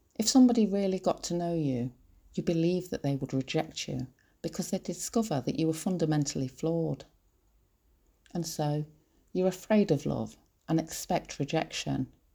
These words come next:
You feel inadequate in terms of achievement. Maybe you exaggerate your degree of failure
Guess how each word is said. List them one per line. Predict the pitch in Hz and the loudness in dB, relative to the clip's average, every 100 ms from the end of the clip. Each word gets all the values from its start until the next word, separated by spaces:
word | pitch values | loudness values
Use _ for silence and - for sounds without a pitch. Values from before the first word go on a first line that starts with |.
| _ _ _ _ - _ _ _ _ _ _ _ | _ _ _ _ -20 _ _ _ _ _ _ _
You | 254 | 0
feel | - 269 | 6 8
inadequate | 254 233 233 214 - - 131 - - _ | 8 6 4 -2 -4 -8 -8 -12 -20 _
in | 147 | 0
terms | 143 160 156 156 | 0 0 0 -2
of | |
achievement. | 151 - 170 165 160 143 131 - - - - - - - _ - - | -4 -2 0 0 0 -2 -2 -6 -12 -16 -16 -16 -18 -20 _ -20 -6
Maybe | 165 143 139 | 0 0 0
you | 135 135 | 2 0
exaggerate | 131 - 143 156 156 143 - | 0 -2 -2 -2 0 0 0
your | 131 | -2
degree | 127 131 - 135 | -2 -4 0 0
of | 135 | 0
failure | - 170 180 156 135 | 0 0 2 0 -2